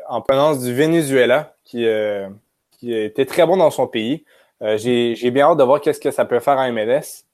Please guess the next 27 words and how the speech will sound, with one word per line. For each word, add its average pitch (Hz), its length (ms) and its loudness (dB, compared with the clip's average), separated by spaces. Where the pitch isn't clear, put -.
Euh, 110 120 -6
sinon, 143 460 2
euh, 110 140 4
David 127 300 4
Norman 131 460 2
Junior, 123 480 -2
euh, 117 40 -10
qui - 160 -20
signe 151 200 -4
en 120 240 -4
homegrown, 120 600 -2
euh, 104 100 -6
fils, - 480 -6
euh, 104 300 0
d'une 120 320 -4
légende 127 520 2
de 117 220 4
Vancouver, 120 640 4
mais 120 140 -2
également 123 400 0
de 107 400 -2
le, 120 320 0
une 156 160 -2
des 135 120 4
seules 143 180 2
personnes 143 320 0
à, 110 460 0